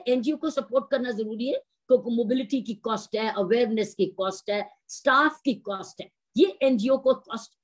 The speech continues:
सीएसआर से हो जाए तो बहुत अच्छा है। मुझसे एनजीओ घूमता रहेगा, काम, कोई ऑनरे-, लेकिन मनरेगा भी है हमारे पास, तो हमारे पास income का जोर है। So ये मैंने बताना, बताना था कि हमने guidance से किया donor to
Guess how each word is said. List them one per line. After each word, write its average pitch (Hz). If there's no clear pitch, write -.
सीएसआर 220
से 202
हो 185
जाए 208
तो 214
बहुत 190
अच्छा 196
है। 285
मुझसे 254
एनजीओ 220
घूमता 226
रहेगा, 208
काम, 202
कोई 254
ऑनरे-, 233
लेकिन 359
मनरेगा 233
भी 233
है 202
हमारे 226
पास, -
तो 247
हमारे 220
पास 302
income 233
का 208
जोर 165
है। -
So 277
ये 294
मैंने 269
बताना, 220
बताना 196
था 285
कि 269
हमने 247
guidance 214
से 277
किया 220
donor 302
to 320